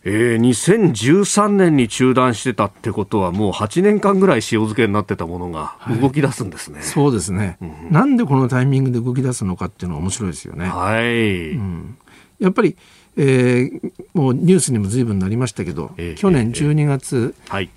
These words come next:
Speaker 2: イーユーはずっと交渉していた中国との
Speaker 1: はい。
Speaker 2: 投資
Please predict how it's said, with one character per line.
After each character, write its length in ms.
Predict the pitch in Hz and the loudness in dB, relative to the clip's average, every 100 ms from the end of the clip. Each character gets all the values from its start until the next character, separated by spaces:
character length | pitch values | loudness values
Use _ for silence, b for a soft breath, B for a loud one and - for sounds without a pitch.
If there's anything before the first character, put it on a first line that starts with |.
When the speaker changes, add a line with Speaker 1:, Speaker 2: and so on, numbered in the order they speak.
| - | -4
Speaker 2:
イ 100 | 175 | 0
ー 140 | 151 151 | 2 4
ユ 160 | 131 | 4
ー 20 | 107 | 2
は 320 | 135 110 - - | 0 -2 -4 -10
ず 220 | - 135 185 | -4 0 0
っ 20 | |
と 140 | 196 | -2
交 200 | - 185 | -2 -2
渉 200 | - 170 | 0 -2
し 100 | - | -2
て 120 | 165 | -4
い 80 | 139 | -4
た 120 | 143 | -4
中 300 | 113 - 254 | -6 -4 -2
国 100 | 196 | -2
と 240 | - - 95 | -6 -8 -6
の 240 | 113 92 - | -4 -6 -8
Speaker 1:
は 160 | - | -14
い。 120 | - - | -14 -12
Speaker 2:
投 260 | - 156 151 | -2 0 0
資 320 | - 151 | 0 -2